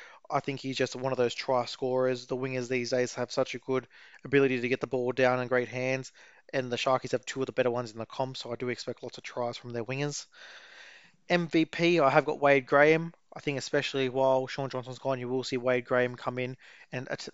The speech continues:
take a lot of that attacking workload off the halves, really try and make their life a bit easier. And he's just such a great ball runner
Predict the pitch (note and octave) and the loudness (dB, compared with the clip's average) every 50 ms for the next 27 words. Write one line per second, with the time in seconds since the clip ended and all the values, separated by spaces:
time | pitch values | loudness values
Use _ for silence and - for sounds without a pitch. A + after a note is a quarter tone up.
0 | _ - - D3 B2+ C3 B2+ B2+ C3 B2 A#2+ A#2+ A2+ - - D3 - - C#3+ - | _ -6 -2 -2 0 2 2 2 4 4 2 0 -2 -4 -8 -4 -2 -2 -2 -2
1 | - C3+ B2+ A#2 A2+ A#2 B2 C3 C3 - - C#3 C3+ C3+ C3+ C3 B2+ - - - | -4 -8 -10 -10 -4 0 2 2 2 2 2 2 4 4 4 2 -4 -10 -20 -20
2 | - _ _ - C3+ - - - B2+ - - C3 C3 C3 C3 B2+ - - - - | -20 _ _ -6 -6 -4 -4 -6 -4 -2 0 0 0 0 0 -2 -6 -10 -14 -14
3 | F3 C#3+ C#3+ C#3+ C3+ B2+ C3+ - - - C#3+ C3+ C3 C3 C3 B2+ B2 B2 - - | _ -4 -2 0 0 0 -2 -2 0 2 4 6 6 6 4 2 0 -2 -8 -16
4 | - - - - _ - C3 C3 C3 B2+ - C3 B2+ B2+ B2+ - - B2+ C3+ C3 | -20 -20 -20 -20 _ -6 -2 -2 -2 2 2 2 4 4 2 -2 0 0 0 0
5 | B2+ B2+ B2 B2+ A#2+ B2+ C3 C3 C3 B2 A#2+ B2 B2 - - C3+ - - C#3+ C#3 | 2 0 0 0 2 2 2 2 2 0 -4 -8 -8 -6 -6 -6 -2 0 0 0
6 | - C3+ C3 A#2+ - - C#3 C3+ C3 C3 - - C3 B2+ B2+ B2 C3 B2+ B2+ B2+ | 2 0 -2 -2 0 2 2 4 4 2 0 -2 -2 0 2 2 2 4 4 2
7 | B2+ | 0